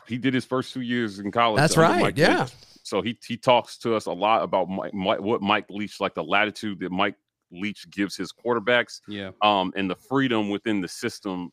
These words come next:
Speaker 1: that he gives his quarterbacks as long as they're accurate, right?
Speaker 3: Right.
Speaker 1: So,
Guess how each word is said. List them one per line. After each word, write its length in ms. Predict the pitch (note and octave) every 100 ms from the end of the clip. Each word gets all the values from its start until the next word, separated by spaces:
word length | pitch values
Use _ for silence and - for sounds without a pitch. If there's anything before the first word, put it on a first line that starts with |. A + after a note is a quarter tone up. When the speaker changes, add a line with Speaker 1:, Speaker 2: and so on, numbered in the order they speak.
| _
Speaker 1:
that 180 | F2 G2
he 140 | G2+
gives 260 | E2+ G#2 -
his 100 | G2
quarterbacks 840 | - A2 G2 E2+ F#2+ E2 - - _ G#2+
as 160 | F2+
long 420 | E2 G2 A2 G#2+ G2
as 280 | G2+ E2+
they're 240 | E2+ G2 -
accurate, 540 | F2+ F2 - - - _ _ _ _ _ _
right? 260 | - G2+ G2+
Speaker 3:
Right. 100 | G2+
Speaker 1:
So, 340 | A2 G2 F2+